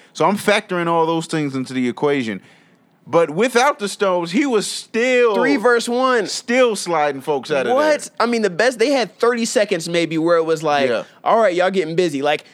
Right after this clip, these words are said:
Speaker 2: like when, uh, when Cap got Thor's hammer.
Speaker 1: Yeah, when he got the hammer.
Speaker 2: He got busy for, like, thirty
Speaker 1: Thirty
Speaker 2: seconds,
Speaker 1: seconds.
Speaker 2: and then it was like,
Speaker 1: Brought it
Speaker 2: "Nope."
Speaker 1: back.
Speaker 2: I, I was like,
Speaker 1: That was
Speaker 2: "Yo,
Speaker 1: crazy.
Speaker 2: y'all can't." And
Speaker 1: Yeah.
Speaker 2: they, they approached him even,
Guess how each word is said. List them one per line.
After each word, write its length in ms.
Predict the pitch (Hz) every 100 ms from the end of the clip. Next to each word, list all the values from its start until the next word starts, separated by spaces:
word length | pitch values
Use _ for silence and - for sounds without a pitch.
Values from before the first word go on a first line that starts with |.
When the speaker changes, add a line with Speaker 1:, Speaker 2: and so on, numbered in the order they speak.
| -
Speaker 2:
like 160 | 170 165
when, 260 | 170 160
uh, 320 | 151 143 135
when 160 | 120 143
Cap 320 | - 214 175
got 320 | 170 165 -
Thor's 400 | 202 190 180 175 185
hammer. 320 | 214 247 -
Speaker 1:
Yeah, 80 | 123
when 80 | 143
he 40 |
got 140 | 170 170
the 100 | 160
hammer. 200 | 165 220
Speaker 2:
He 40 |
got 220 | 277 214
busy 180 | 233 233
for, 140 | 220
like, 160 | 190 180
thirty 240 | 226 247
Speaker 1:
Thirty 220 | 214 - 269
Speaker 2:
seconds, 160 | 262
Speaker 1:
seconds. 80 | 139
Speaker 2:
and 80 | 208
then 80 | 214
it 60 | 202
was 100 | 180
like, 300 | 165 - -
Speaker 1:
Brought 160 | -
it 20 |
Speaker 2:
"Nope." 140 | 220 214
Speaker 1:
back. 240 | 120 - - -
Speaker 2:
I, 140 | 220
I 180 | 214 214
was 240 | 247 214 180
like, 280 | 175 151
Speaker 1:
That 120 | 120 127
was 100 | 262
Speaker 2:
"Yo, 120 | 170
Speaker 1:
crazy. 360 | 120 107 87 -
Speaker 2:
y'all 200 | 190 233
can't." 320 | 254 262 226 - -
And 140 | 226
Speaker 1:
Yeah. 120 | 254
Speaker 2:
they, 40 | 302 202
they 80 | 202
approached 440 | 190 240 339 -
him 120 | 220 214
even, 440 | 233 233 226